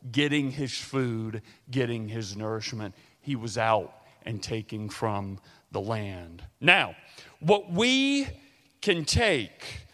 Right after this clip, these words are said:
from John the Baptist, going back to our text for this morning, is this. His outfit,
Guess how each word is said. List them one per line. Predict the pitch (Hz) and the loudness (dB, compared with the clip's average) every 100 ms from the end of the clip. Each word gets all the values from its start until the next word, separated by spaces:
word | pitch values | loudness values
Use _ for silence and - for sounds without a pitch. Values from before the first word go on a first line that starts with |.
| _ | _
from | - 170 139 | -4 0 2
John | 127 151 160 190 | 6 6 4 2
the | 190 | 2
Baptist, | 151 120 110 113 - 135 | 4 4 2 -2 -2 2
going | 147 165 156 | 4 4 2
back | 143 147 151 - | 4 2 0 -6
to | - 147 139 135 131 - - | -2 2 2 0 -4 -12 -2
our | - 135 | 4 4
text | 113 - 175 135 101 92 - - - - - _ _ _ | 4 2 4 4 2 -2 -8 -8 -6 -8 -10 _ _ _
for | - 123 | -4 -2
this | 117 110 131 | 0 -2 -2
morning, | 120 113 113 113 107 - - | -2 0 -2 -4 -6 -14 -4
is | 139 117 113 | -2 0 0
this. | 120 107 95 - - - - - _ - | 2 2 0 -4 -8 -12 -20 -20 _ -4
His | - 240 277 294 302 277 277 277 - - _ - | 2 4 6 4 2 0 -2 -4 -8 -20 _ 6
outfit, | 202 156 - 143 120 95 | 6 4 -4 0 2 0